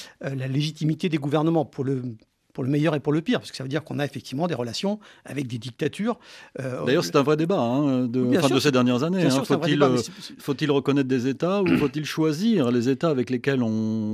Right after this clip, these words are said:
Speaker 2: on a des relations, euh, si ces États ne sont pas démocratiques ? C'est un vrai débat qui, euh,
Speaker 1: Oui, mais
Speaker 2: est
Speaker 1: alors
Speaker 2: à
Speaker 1: comment
Speaker 2: l'actuel.
Speaker 1: est-ce qu'on mesure démocratique ?
Speaker 2: Eh oui.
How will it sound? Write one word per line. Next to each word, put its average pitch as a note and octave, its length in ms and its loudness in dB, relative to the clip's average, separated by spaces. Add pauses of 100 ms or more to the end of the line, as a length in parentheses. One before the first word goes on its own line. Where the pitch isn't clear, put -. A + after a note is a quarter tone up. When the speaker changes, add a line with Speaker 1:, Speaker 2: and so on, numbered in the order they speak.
(180)
Speaker 2:
on A2+ 80 0
a B2 80 2
des A#2 80 0
relations, B2 720 0
euh, A2+ 380 -4
si - 340 -8
ces B2 180 -2
États B2 200 0
ne C#3 40 0
sont B2 120 -6
pas A2 100 0
démocratiques ? B2 440 -2
C'est - 100 -4
un A#2+ 80 4
vrai C#3 160 0
débat C3+ 420 2
qui, G#2 380 -10
euh, G2 260 -16
Speaker 1:
Oui, F#3 120 -4
mais D#3+ 80 -2
Speaker 2:
est - 20 -
Speaker 1:
alors C#3+ 100 0
Speaker 2:
à C#3 60 0
Speaker 1:
comment F#3+ 160 2
Speaker 2:
l'actuel. - 20 2
Speaker 1:
est-ce G3 100 -2
qu'on F3 100 -2
mesure E3 280 0
démocratique ? D3+ 680 0
Speaker 2:
Eh - 80 -18
oui. - 80 -18